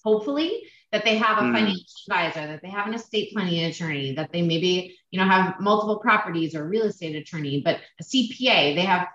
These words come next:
Speaker 1: people that are involved and that they're doing some very thoughtful planning. The other thing, um, that relates to the Live It List, which is where everyone can find this course, um, is that the study of happiness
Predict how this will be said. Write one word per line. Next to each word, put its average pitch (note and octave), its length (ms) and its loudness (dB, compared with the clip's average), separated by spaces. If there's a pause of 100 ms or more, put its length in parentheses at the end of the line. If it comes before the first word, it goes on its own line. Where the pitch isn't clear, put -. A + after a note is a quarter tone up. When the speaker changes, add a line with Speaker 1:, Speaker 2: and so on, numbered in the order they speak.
(180)
Speaker 1:
people C4 280 -2
that G#3 140 4
are F3 140 0
involved F3 580 2
and G3 140 -2
that E3+ 120 -4
they're F3 140 -6
doing F3 220 -2
some E3+ 160 -4
very D3+ 200 -4
thoughtful - 480 -2
planning. E3 600 -2 (400)
The A#3 160 2
other D4+ 220 4
thing, G3 400 2 (140)
um, E3 500 0
that F3 160 2
relates G3 400 0
to E3+ 80 -8
the D#3 120 -6
Live A#3+ 220 -2
It - 120 -2
List, D#3 340 -6
which E3 160 -4
is D#3+ 140 -4
where E3+ 100 2
everyone D#3 240 2
can D#3 160 -4
find D#3 240 -4
this C#3 160 -8
course, G3 500 2 (240)
um, F3 500 4 (100)
is A3+ 220 6
that G#3 340 4
the A3+ 80 -2
study D#4+ 400 2
of D#3 60 2
happiness D3 540 -4